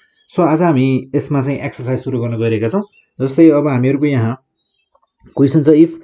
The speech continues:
five tan theta is equals to four हुन्छ भने find the value of five sin theta minus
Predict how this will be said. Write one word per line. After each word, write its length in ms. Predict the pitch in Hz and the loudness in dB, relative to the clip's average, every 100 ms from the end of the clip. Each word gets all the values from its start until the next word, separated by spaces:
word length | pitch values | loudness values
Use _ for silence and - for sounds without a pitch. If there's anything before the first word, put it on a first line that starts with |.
| _ _ - - | _ _ -10 -4
five 320 | 127 175 180 | 0 0 -2
tan 300 | 160 160 165 - _ _ | -2 0 -2 -4 _ _
theta 240 | - 151 143 | -8 0 2
is 220 | 139 131 | 0 -2
equals 180 | 139 - 147 | -6 -4 -6
to 80 | 135 | -4
four 160 | 151 147 135 | 0 2 2
हुन्छ 240 | 107 - 139 98 | -2 -4 -6 -6
भने 160 | 123 - _ | -8 -12 _
find 180 | 131 135 | -6 -2
the 80 | 131 117 | -2 0
value 240 | 113 120 | 0 -2
of 100 | 113 | -2
five 240 | - 120 - | -6 -10 -8
sin 180 | 117 110 | -8 -6
theta 240 | 110 113 110 | -6 -6 -6
minus 320 | 98 110 107 | -6 -10 -12